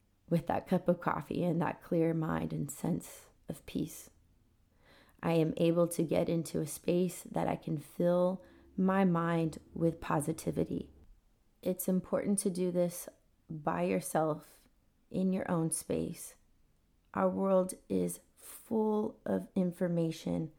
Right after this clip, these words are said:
We're, in my opinion, too filled. We're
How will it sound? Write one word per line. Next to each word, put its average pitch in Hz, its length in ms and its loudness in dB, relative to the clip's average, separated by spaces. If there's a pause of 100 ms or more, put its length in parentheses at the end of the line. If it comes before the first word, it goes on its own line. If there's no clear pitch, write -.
(360)
We're, 185 540 2 (160)
in 190 120 2
my 196 180 2
opinion, 170 600 0 (840)
too 254 260 4
filled. - 460 -2 (680)
We're 190 460 2